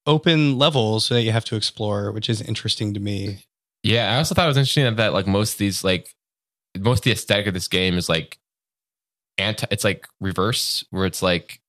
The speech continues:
Speaker 2: the background's all black. It's all,
Speaker 1: Yeah.
Speaker 2: it's all, 'cause, you know, the Game Boy's in black and white or green and white, whatever. I don't
Speaker 1: Mm-hmm.
Speaker 2: remember exactly. Is it green? Is
Speaker 1: Yeah,
Speaker 2: it, or does
Speaker 1: the,
Speaker 2: that
Speaker 1: the
Speaker 2: mean that
Speaker 1: original one's greenish.
Speaker 2: Is that sun damage or is it, was it actually green?
Speaker 1: It's the, yeah, the screen was green.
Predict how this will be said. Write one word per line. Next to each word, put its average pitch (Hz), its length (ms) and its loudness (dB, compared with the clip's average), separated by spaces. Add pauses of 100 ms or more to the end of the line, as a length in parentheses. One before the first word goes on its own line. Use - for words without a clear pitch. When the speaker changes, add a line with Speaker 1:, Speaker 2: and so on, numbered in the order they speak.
(120)
Speaker 2:
the 101 100 -4
background's 101 420 -2
all 92 200 0
black. 82 500 -2 (760)
It's 104 120 -6
all, 101 240 2
Speaker 1:
Yeah. 113 340 4
Speaker 2:
it's 101 80 -2
all, 101 160 0 (200)
'cause, 120 160 0
you 117 60 2
know, 104 140 2
the 95 300 -2 (100)
Game 104 180 0
Boy's 92 200 0
in 87 120 -2
black 80 320 -4
and 82 120 -4
white 78 220 0
or 71 320 -8
green 82 280 -2
and 82 140 -2
white, 82 220 0 (140)
whatever. 85 240 0
I - 20 -2
don't 120 100 6
Speaker 1:
Mm-hmm. 87 200 4
Speaker 2:
remember 85 240 0
exactly. 85 340 -4
Is 90 100 -6
it 110 60 0
green? 156 400 2 (460)
Is 120 100 2
Speaker 1:
Yeah, 127 180 8
Speaker 2:
it, 123 40 6
or 120 40 4
does 139 100 6
Speaker 1:
the, - 20 4
Speaker 2:
that 120 80 2
Speaker 1:
the 143 80 6
Speaker 2:
mean 147 80 6
that 165 60 6
Speaker 1:
original 170 220 4
one's 131 220 2
greenish. 113 720 2 (220)
Speaker 2:
Is 95 100 -4
that 101 140 0
sun 107 240 0
damage 117 400 0
or 101 60 4
is 92 300 0
it, 90 180 -2
was 90 120 -2
it 92 100 2
actually 78 300 -2
green? 78 320 -6 (220)
Speaker 1:
It's - 160 -8
the, 113 280 2
yeah, 110 220 2
the 107 120 -2
screen 107 340 0
was 101 100 -4
green. 104 420 -6